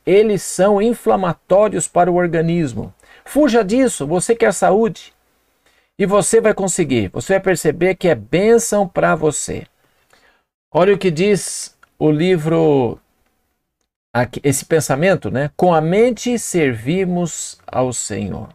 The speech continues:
Por favor, que a bênção de Deus esteja com você.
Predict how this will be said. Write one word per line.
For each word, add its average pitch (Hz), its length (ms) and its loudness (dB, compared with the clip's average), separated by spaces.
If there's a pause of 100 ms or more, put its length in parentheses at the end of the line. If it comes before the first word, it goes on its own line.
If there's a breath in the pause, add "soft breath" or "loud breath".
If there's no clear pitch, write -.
(1600)
Por 196 200 4
favor, 156 520 2 (380)
que - 80 0
a 147 60 4
bênção 180 400 0
de 165 100 0
Deus 165 280 2
esteja 165 420 0
com 165 120 -6
você. 123 440 -4